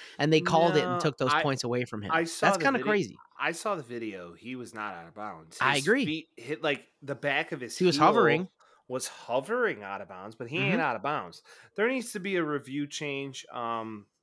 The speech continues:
Speaker 2: a hundred percent. I feel as if that there needs to be some sort of guideline here. Not necessarily a fouls and this or that. No, let's have a true challenge. And coaches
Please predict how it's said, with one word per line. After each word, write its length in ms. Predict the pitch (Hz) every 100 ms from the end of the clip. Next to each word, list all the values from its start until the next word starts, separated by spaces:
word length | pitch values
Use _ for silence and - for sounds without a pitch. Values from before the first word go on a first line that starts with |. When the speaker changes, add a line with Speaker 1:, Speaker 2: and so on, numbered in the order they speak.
| _ _ 135
Speaker 2:
a 80 |
hundred 200 | 131 151
percent. 420 | 120 95 - 82 _ -
I 100 | 117
feel 240 | - 139
as 160 | 120 107
if 200 | 117 113
that 180 | 113 110
there 120 | 113
needs 300 | 117 117 95
to 60 | 104
be 160 | 110
some 380 | 104 - 117 113
sort 320 | - 117 101 92
of 120 | -
guideline 640 | 90 95 92 87 87 87
here. 340 | 90 87 82 - _ _ _ -
Not 140 | 131
necessarily 680 | 143 135 - - 131 127 127
a 60 | 117
fouls 720 | - 113 113 110 110 110 104
and 160 | 104 107
this 180 | 107
or 80 | 110
that. 300 | 98 92 87
No, 300 | 98 85 80 87
let's 180 | 101 -
have 160 | 135
a 80 | 127 - _
true 380 | - - 175 170
challenge. 720 | 165 - 139 123 90 82 82
And 220 | 107 101 87 _ -
coaches 600 | 131 139 151 139 131